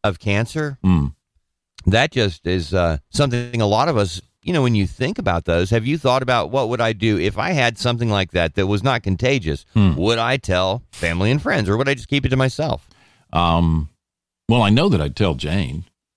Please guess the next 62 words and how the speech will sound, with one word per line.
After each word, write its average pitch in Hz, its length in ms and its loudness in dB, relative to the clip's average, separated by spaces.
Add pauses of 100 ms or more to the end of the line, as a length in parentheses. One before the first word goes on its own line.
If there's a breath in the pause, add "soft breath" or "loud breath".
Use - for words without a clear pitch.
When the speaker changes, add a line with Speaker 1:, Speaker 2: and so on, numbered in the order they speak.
(140)
Speaker 2:
and 90 160 0
I 92 60 4
Speaker 1:
Yeah. 95 120 4
Speaker 2:
think 92 140 0
I, 85 220 0
I 90 140 0
think, 98 420 0 (680)
I 95 120 0
think 104 340 0
I 92 140 0
probably 92 760 0
would 82 320 0
t-, 101 220 0
swear 90 340 0
her 85 140 0
to 71 100 -4
secrecy. - 640 -6
You 82 140 -2
can't 73 240 -6
tell - 260 -10
Speaker 1:
Yeah. 98 160 0
Speaker 2:
a - 20 0
living 67 200 -4
soul 58 260 -8
about 50 240 -12
this. - 220 -14
This - 160 -6
is 71 80 -6
just - 200 -8
Speaker 1:
Well, - 80 -2
see, - 100 -2
Speaker 2:
between 85 160 4
Speaker 1:
when - 20 2
I 160 80 2
Speaker 2:
us. 214 40 -4
Speaker 1:
lost 160 300 -2
all 135 100 0
that 101 160 0
weight, 127 260 -2
you 147 120 -4
know, 156 140 0
Speaker 2:
Yeah, 156 120 0 (160)
Speaker 1:
and 131 100 0
I 127 40 2
Speaker 2:
yeah. 127 60 -2
Speaker 1:
did 175 140 0
it 156 80 -2
on 117 160 0
purpose. 139 520 -2
Speaker 2:
Right. 64 200 -2
Speaker 1:
I 190 60 0
did 339 160 -2
it 247 80 -10
just 170 240 -2
because 160 420 0
I, 143 200 0 (640)
I 151 160 2
did 170 240 2
it, 113 200 -6
you 107 160 0
know? 120 280 2
Speaker 2:
Yeah. 71 220 -2